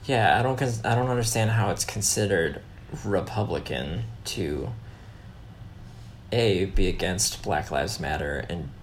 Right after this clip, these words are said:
B, be against the coronavirus. <laughs> And then it's considered Democrat to be pro Black Lives Matter and,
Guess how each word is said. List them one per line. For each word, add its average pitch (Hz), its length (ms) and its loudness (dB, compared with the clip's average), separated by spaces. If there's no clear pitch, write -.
B, 76 420 -4
be 82 200 -2
against - 680 -2
the 101 120 2
coronavirus. 85 1500 0
<laughs> - 160 -4
And 113 240 4
then 113 220 6
it's 113 200 4
considered 110 760 6
Democrat 90 960 0
to 98 140 -2
be 80 460 -2
pro 107 520 2
Black - 280 -2
Lives - 240 -2
Matter 80 400 -4
and, 71 480 -4